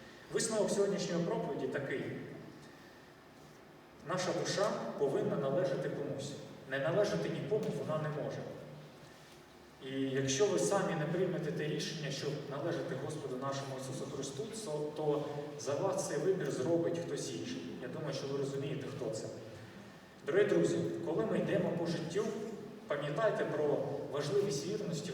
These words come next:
Господу нашому Ісусу Христу, про важливість боротьби на нашому земному шляху. Нехай ці принципи будуть нашими орієнтирами на кожному кроці нашого життя. Сьогодні було сказано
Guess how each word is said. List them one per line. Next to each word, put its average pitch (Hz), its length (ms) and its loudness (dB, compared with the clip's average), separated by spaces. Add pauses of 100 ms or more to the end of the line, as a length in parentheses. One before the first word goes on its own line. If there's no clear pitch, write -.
Господу 147 380 -4
нашому 135 380 -2
Ісусу 123 220 -6 (120)
Христу, 135 260 -6 (520)
про 135 100 0 (400)
важливість 165 640 4 (180)
боротьби 147 540 2 (300)
на 139 120 -2
нашому 156 520 0
земному 131 720 2 (240)
шляху. 135 280 2 (960)
Нехай 175 260 2
ці 175 160 2
принципи - 480 0
будуть 151 360 2
нашими 175 320 0 (160)
орієнтирами 135 720 0
на 127 100 0 (160)
кожному 170 380 2 (640)
кроці 156 360 0 (260)
нашого - 320 -6 (320)
життя. 117 260 -6 (640)
Сьогодні 240 300 -2
було 190 480 6
сказано 147 440 0